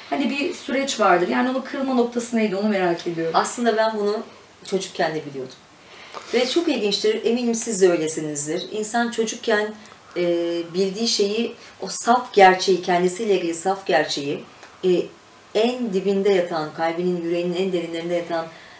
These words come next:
Speaker 2: e, asıl hedefi, asıl arzuyu, asıl isteği aslında biliyor. Fakat büyüdükçe işte çevreden gördükleri, duydukları, ailesinin yönlendirmeleri ya da, e, güzel olduğunu düşündüğü, kendisini daha iyi konumlandırabileceğine inandığı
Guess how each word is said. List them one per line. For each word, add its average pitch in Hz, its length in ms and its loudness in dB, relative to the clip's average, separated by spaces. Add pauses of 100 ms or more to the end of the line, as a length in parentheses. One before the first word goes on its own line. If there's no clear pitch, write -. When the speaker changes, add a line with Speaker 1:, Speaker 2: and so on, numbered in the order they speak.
(140)
Speaker 2:
e, 175 240 -2
asıl 214 340 0 (180)
hedefi, 175 360 -2
asıl - 300 -2 (140)
arzuyu, 165 480 0
asıl 185 280 -4
isteği 180 360 -2
aslında 180 380 -2
biliyor. 180 320 0 (320)
Fakat 196 360 -2
büyüdükçe 196 580 0 (360)
işte - 180 -10
çevreden 190 560 4
gördükleri, 147 720 0 (300)
duydukları, 160 680 0 (280)
ailesinin 175 540 2
yönlendirmeleri 143 840 -2 (880)
ya 185 120 4
da, 214 360 10 (160)
e, 165 400 2 (140)
güzel 247 260 4
olduğunu 175 380 4
düşündüğü, 147 560 -4
kendisini 180 600 0 (420)
daha 196 240 0
iyi 180 220 -4
konumlandırabileceğine 165 1120 -2
inandığı 147 600 -4